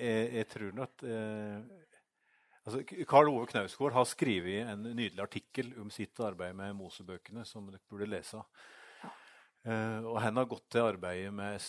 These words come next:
Speaker 1: stor fascinasjon for den hebraiske måten å fortelle på, som du nå har gitt oss så nydelig.
Speaker 2: Altså, det er bare, det er bare helt kjempegøy.
Speaker 1: Ja.
Speaker 2: Nå skal dere høre litt om Guds bostad, da. Nå, det her tar jeg på direkten og har ikke øvd på det. Men så bare hør på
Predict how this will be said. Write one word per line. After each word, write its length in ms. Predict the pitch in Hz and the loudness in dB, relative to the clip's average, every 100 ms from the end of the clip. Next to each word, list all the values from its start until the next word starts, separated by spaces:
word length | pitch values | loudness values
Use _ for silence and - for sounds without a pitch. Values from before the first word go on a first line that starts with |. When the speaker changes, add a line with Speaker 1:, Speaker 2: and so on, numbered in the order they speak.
| - _ _ | -12 _ _
Speaker 1:
stor 480 | - 110 147 175 160 | -14 -12 -12 -10 -10
fascinasjon 840 | - 117 - 113 113 117 92 104 101 | -4 -4 -4 -4 -4 -4 -6 -10 -10
for 300 | - 104 104 | -4 -2 0
den 240 | 104 101 101 104 156 92 | -2 -4 -6 -10 -10 -6
hebraiske 640 | 107 101 87 87 - - | -4 -4 -6 -8 -10 -8
måten 440 | 107 107 - - 87 | -6 -6 -8 -16 -18
å 20 | |
fortelle 460 | 95 - 92 92 87 | -14 -14 -14 -16 -18
på, 140 | 120 - _ | -20 -20 _
som 240 | - 123 | -6 -4
du 80 | 107 107 104 | -2 -4 -2
nå 60 | 101 | 0
har 80 | 104 | 0
gitt 240 | 107 92 | 2 -2
oss 160 | 90 - - | -4 -12 -8
så 80 | 104 | -6
nydelig. 440 | 104 90 87 110 - - | -6 -10 -14 -20 -20 -4
Speaker 2:
Altså, 80 | 247 | -2
det 80 | |
er 20 | 226 | 0
bare, 140 | - - _ | -4 -6 _
det 100 | 269 | 2
er 60 | |
bare 140 | 302 381 | 2 2
helt 960 | - - - 190 196 240 453 - - - | -6 -12 -10 -8 -6 -4 -4 -6 -8 -4
kjempegøy. 800 | 370 302 185 - - 202 359 277 | 2 4 4 2 0 2 2 0
Speaker 1:
Ja. 300 | - - - | -4 -14 0
Speaker 2:
Nå 80 | 269 | 2
skal 140 | 311 | 6
dere 80 | 330 | 6
høre 100 | 269 | 6
litt 180 | 262 - | 2 6
om 80 | 269 | 6
Guds 220 | 247 254 | 6 0
bostad, 400 | 240 254 - 220 | 0 0 6 8
da. 60 | 254 | 10
Nå, 140 | 220 226 | 8 6
det 80 | 233 | 4
her 140 | 233 | 4
tar 140 | 202 185 | 4 2
jeg 80 | |
på 80 | 208 | 2
direkten 240 | 202 - - | 0 0 -2
og 80 | 202 | 0
har 60 | |
ikke 100 | 190 | 0
øvd 140 | 160 - | 0 0
på 80 | 180 | 2
det. 80 | - - - - | 0 -2 -16 -8
Men 160 | - 226 | 2 4
så 80 | 269 | 6
bare 200 | 262 262 | 6 4
hør 240 | 226 208 | 6 4
på 120 | 208 | 6